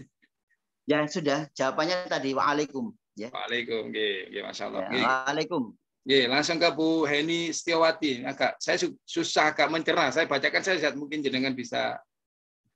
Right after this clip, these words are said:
Speaker 2: ma-, mengerti maksudnya, ya. Assalamualaikum. Bagaimana ji-,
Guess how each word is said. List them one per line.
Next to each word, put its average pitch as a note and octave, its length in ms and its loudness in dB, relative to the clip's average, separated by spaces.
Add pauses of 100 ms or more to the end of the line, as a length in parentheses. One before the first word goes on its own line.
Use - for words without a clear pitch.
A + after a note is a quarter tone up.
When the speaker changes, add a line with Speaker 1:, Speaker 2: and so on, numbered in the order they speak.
(340)
Speaker 2:
ma-, B2 180 0
mengerti C3+ 380 -4
maksudnya, C3+ 400 -2
ya. A2 160 -8 (340)
Assalamualaikum. F3+ 1120 4 (760)
Bagaimana F#3 1000 2
ji-, D3+ 340 -8